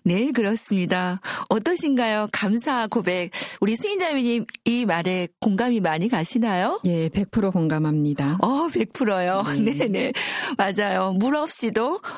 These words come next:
Speaker 1: 언제나 복용할 수 있는 감사 치료제. 부작용도 없대요.
Speaker 2: 네.
Speaker 1: 네. 이 방송을 듣고 계시는 우리 북조선 신자 여러분,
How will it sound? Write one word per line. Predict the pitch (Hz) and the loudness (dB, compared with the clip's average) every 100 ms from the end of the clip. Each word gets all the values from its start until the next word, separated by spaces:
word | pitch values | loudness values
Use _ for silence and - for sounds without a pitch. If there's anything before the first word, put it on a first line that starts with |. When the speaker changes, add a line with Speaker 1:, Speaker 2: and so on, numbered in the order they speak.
| - | 0
Speaker 1:
언제나 | - 202 233 311 202 180 | 2 2 2 2 0 2
복용할 | 220 220 233 214 | 2 2 2 0
수 | 208 175 | 0 0
있는 | 147 185 330 - | 0 0 0 -4
감사 | - 175 170 170 180 143 139 | -4 0 0 2 0 0 -2
치료제. | - 208 233 214 170 139 151 _ - | -4 -2 0 0 -2 -2 -6 _ -6
부작용도 | 196 185 277 233 170 139 135 - | -4 -2 0 0 0 0 0 0
없대요. | - 170 - - - 147 - - - - - - 160 | -4 -2 0 0 -2 -4 -6 -4 -2 -2 -2 -4 -2
Speaker 2:
네. | |
Speaker 1:
네. | 170 165 160 175 - - - - - | 0 0 -2 -4 -6 -10 -10 -6 -2
이 | 262 | 0
방송을 | 269 254 277 254 254 | 2 0 0 0 0
듣고 | 247 - 220 | 0 0 0
계시는 | 196 202 214 202 202 202 | 0 0 0 0 0 0
우리 | - 180 175 | 0 0 0
북조선 | - 175 190 202 190 | -2 -2 0 0 0
신자 | 208 349 339 320 226 | 0 -2 0 0 2
여러분, | 156 147 220 220 | 0 0 0 0